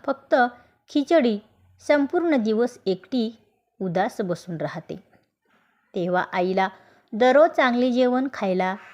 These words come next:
घालण्याचा हा उपाय सुचला.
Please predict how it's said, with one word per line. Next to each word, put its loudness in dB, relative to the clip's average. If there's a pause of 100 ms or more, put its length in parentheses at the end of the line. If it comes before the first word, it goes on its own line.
(280)
घालण्याचा 0
हा -4 (680)
उपाय 2 (200)
सुचला. -8